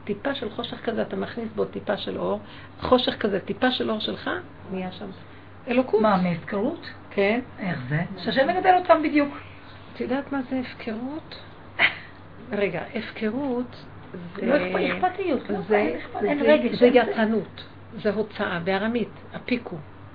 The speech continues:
Speaker 1: להוציא. זה י-, זה לצאת מהגדר, לצאת מהכלים, זה י-, זה הפקרות.
Speaker 2: אה, אבל אם
Speaker 1: עכשיו,
Speaker 2: אתה מוסכם.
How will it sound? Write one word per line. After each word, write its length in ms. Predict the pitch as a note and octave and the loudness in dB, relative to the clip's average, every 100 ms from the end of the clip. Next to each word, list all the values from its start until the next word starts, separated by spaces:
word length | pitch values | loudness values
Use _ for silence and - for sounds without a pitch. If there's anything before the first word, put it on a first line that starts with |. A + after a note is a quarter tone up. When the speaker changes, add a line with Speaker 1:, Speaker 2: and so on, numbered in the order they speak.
| G#3 | -4
Speaker 1:
להוציא. 400 | F#3+ G3 - C4 - - - - - | -2 -2 0 0 0 -10 -18 -18 -2
זה 80 | A3+ | 2
י-, 100 | B3 B3+ - - - - - - - | 2 2 -6 -14 -16 -18 -18 -16 -2
זה 100 | A3 | 2
לצאת 440 | C4 B3 E4+ E4+ | 2 0 -2 0
מהגדר, 540 | D4+ C4 G3 G#3 G3 D#3+ F#3 | 2 2 4 4 4 -2 -6
לצאת 300 | F#3 C4 C4+ | -6 -6 -4
מהכלים, 500 | A3+ - G#3+ G3 D#3+ - | -4 2 2 2 -2 -4
זה 60 | A3 | -4
י-, 80 | G#3 - F#3 | -4 -4 -2
זה 80 | |
הפקרות. 340 | G#3 - F3 D3+ - - - - | -2 -2 -8 -8 -10 -18 -12 -6
Speaker 2:
אה, 180 | A3 D4+ - G3 | -4 -6 -2 2
אבל 60 | |
אם 60 | B3+ | 4
Speaker 1:
עכשיו, 220 | D4 B3 | 6 6
Speaker 2:
אתה 100 | G#3+ | 6
מוסכם. 260 | B3 - | 4 0